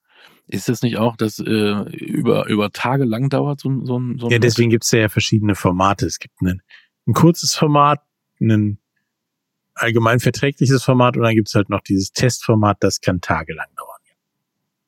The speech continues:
Speaker 1: Ei, ei, ei, ei, ei. Und wir haben ja auch hier eine Sportstunde und nicht Sporttage, darf man auch nicht vergessen, ne? Deswegen, ähm,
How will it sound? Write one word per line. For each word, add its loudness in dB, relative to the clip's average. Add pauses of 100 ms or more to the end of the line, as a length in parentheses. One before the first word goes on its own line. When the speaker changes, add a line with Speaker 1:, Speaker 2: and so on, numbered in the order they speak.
(800)
Speaker 1:
Ei, -14
ei, -16
ei, -14
ei, -16
ei. -20
Und 0
wir 4
haben 2
ja 2
auch -4
hier 0
eine -4
Sportstunde -4
und 0
nicht -6
Sporttage, -6
darf -8
man -8
auch -8
nicht -8
vergessen, -6
ne? -8
Deswegen, -8
ähm, -12